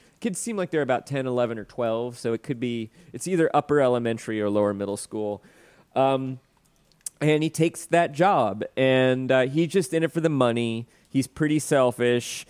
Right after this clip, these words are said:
He's just sort of, you know, one of the first things he says to the principal, played by Joan Cusack, is like, you know, "I hope you can pay me in cash." Um, and I have a clip from his first day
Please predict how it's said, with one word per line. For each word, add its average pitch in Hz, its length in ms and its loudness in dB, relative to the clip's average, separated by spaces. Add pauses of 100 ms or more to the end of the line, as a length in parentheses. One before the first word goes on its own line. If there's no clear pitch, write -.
(140)
He's 135 200 0
just - 240 -4
sort 135 200 0
of, 117 60 -4
you 131 80 -4
know, 123 80 0
one 123 120 0
of 123 40 0
the 127 80 0
first 135 300 0
things 127 240 -2
he 127 80 -4
says 123 300 0
to - 100 -14
the 123 80 -4
principal, 120 560 -2
played 113 240 -4
by 110 100 -2
Joan 110 300 -8
Cusack, 110 560 -2
is 107 180 -4
like, 104 300 -2 (320)
you 120 80 -2
know, 110 100 2
"I 113 60 2
hope 127 220 0
you 127 80 -2
can 123 120 -2
pay 123 160 0
me 120 160 0
in 113 140 0
cash." 110 580 0 (440)
Um, 113 280 2
and 123 120 2
I 135 60 4
have 156 200 4
a 143 60 2
clip - 580 -4
from 120 240 -4
his 117 240 -4
first 117 600 -2
day 104 540 0